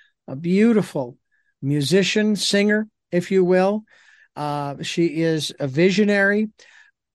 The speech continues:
What is the legacy that you want to leave, not just your children,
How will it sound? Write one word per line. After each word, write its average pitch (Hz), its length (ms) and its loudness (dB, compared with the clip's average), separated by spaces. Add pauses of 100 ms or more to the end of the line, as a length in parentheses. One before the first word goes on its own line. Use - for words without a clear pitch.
(120)
What 285 640 0 (720)
is 226 800 4 (460)
the 165 240 0
legacy 180 1200 0 (720)
that 175 320 -2
you 233 720 0 (100)
want 185 600 0 (200)
to - 140 -6
leave, 180 840 0 (720)
not 277 320 0
just 269 320 0
your 196 300 4
children, 180 880 -4